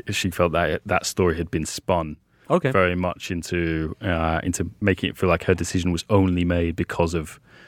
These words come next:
Speaker 1: that kind of atmosphere that she, she found in Turin. Um, but I think she was very clear that she also wanted a new challenge.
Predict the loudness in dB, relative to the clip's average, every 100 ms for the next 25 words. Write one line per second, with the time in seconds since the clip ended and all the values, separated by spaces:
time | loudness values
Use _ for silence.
0 | -20 _ -12 -4 0 0 0 -4 0 -2
1 | -2 -6 -2 -2 -2 -4 -2 -4 -6 _
2 | -10 -8 -4 0 0 -2 -8 -16 -4 -2
3 | -2 -4 -6 -10 -18 -20 -20 -6 0 2
4 | 2 0 -2 -6 -6 -6 -4 -2 0 2
5 | 0 2 0 2 2 2 2 -2 -2 -4
6 | -2 -4 0 0 2 -2 -6 -12